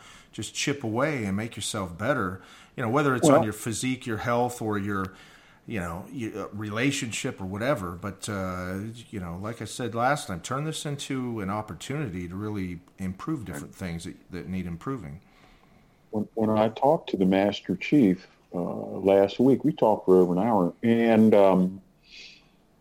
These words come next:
Speaker 2: what, we got a little serious about it. And I said, "Well," I said, "the way that I found, again, I,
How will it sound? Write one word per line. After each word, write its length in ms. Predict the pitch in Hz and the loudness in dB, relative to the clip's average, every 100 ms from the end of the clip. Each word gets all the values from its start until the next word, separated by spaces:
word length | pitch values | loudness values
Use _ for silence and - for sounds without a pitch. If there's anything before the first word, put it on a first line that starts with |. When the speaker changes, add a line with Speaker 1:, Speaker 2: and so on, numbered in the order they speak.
| _ _ _ _ _ _ _ _ _ - _ _ - | _ _ _ _ _ _ _ _ _ -20 _ _ 2
Speaker 2:
what, 240 | 127 - | 2 4
we 140 | 120 127 | 2 6
got 220 | 113 104 117 | 6 6 4
a 40 | |
little 180 | 113 101 | 4 4
serious 440 | - 277 180 95 | 0 4 6 6
about 280 | 87 80 67 | 2 0 -4
it. 60 | - | -6
And 80 | 104 | -4
I 40 | 104 | 0
said, 240 | 131 113 | 2 4
"Well," 320 | 151 151 131 | 6 6 6
I 40 | 110 | 4
said, 280 | 147 120 110 | 4 4 6
"the 60 | |
way 200 | 127 151 | 6 6
that 140 | 123 101 | 6 4
I 200 | 117 151 | 4 0
found, 540 | - 95 90 90 - | -2 -2 0 -2 -2
again, 400 | 95 107 107 95 92 | 0 4 4 2 2
I, 200 | 107 | 2